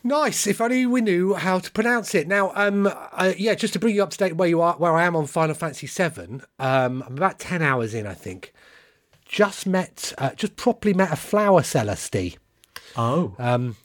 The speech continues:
Speaker 1: yeah, um, she's called Aerith, and, uh, I really like her.
Speaker 2: Is she called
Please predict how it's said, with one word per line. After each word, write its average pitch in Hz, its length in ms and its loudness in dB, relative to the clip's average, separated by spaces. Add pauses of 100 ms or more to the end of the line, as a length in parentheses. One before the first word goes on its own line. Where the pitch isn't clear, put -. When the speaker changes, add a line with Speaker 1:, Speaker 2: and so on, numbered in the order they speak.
Speaker 1:
yeah, 175 440 0
um, 151 140 2
she's 208 220 0
called 269 300 2
Aerith, 202 720 0 (500)
and, 160 400 -2
uh, 139 400 4
I 254 160 2
really 117 440 -2
like 107 340 -4
her. 104 240 -6 (680)
Speaker 2:
Is 185 120 2
she 233 160 2
called 139 260 0